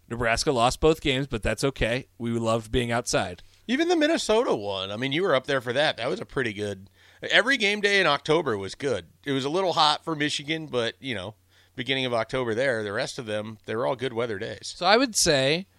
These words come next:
Speaker 1: um, and I know that I'm, I, I've been referred to as a jinx as it pertains to the weather before, um,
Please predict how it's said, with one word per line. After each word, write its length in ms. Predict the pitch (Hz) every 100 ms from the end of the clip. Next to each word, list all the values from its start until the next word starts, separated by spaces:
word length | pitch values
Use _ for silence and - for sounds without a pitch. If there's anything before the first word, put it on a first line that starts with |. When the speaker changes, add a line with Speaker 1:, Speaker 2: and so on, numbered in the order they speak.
| _ -
Speaker 1:
um, 180 | 143 156
and 80 |
I 80 | 156
know 200 | 170 190
that 100 | 190
I'm, 260 | 175 151 127 -
I, 120 | 139
I've 180 | 135 135
been 320 | 147 135 113 107
referred 360 | 127 - 151
to 120 | 165 143
as 100 | 120
a 60 |
jinx 380 | 104 123 143 -
as 100 | 123
it 60 | 120
pertains 380 | 113 135 123 -
to 80 |
the 80 | 107
weather 260 | 101 107 131
before, 400 | 135 - 160 180 _ _ _ _ _ -
um, 500 | 131 123 117 113